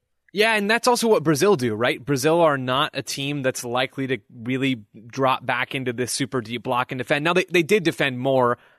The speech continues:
after they get the lead. They're not as aggressive. Fred comes on, and that is the right assumption, Ryan. He's coming on to add an extra body to central midfield. I, I don't really put,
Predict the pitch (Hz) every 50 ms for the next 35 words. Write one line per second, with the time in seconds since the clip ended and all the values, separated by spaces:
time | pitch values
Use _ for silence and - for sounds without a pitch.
0 | _ _ - 143 143 143 - 143 123 127 113 127 120 - 123 113 117 127 131 123
1 | 143 135 131 135 131 135 - - 123 123 120 123 117 104 127 139 143 - - 135
2 | 120 123 120 _ _ _ _ _ _ _ - - 165 156 139 - 156 147 143 131
3 | 135 135 143 147 147 160 175 180 165 - - 143 123 143 143 127 120 - 185 147
4 | - - 113 107 110 110 107 110 110 131 127 - - 147 139 135 131 131 131 127
5 | - - 123 135 147 147 143 139 135 - - - 110 131 127 131 127 123 123 117
6 | 143 127 117 123 120 120 - - 220 208 180 139 - _ _ _ _ _ _ _
7 | _ _ _ - - 214 240 220 - _ - 175 208 262 302 311 294 269 190 -
8 | - - 190 226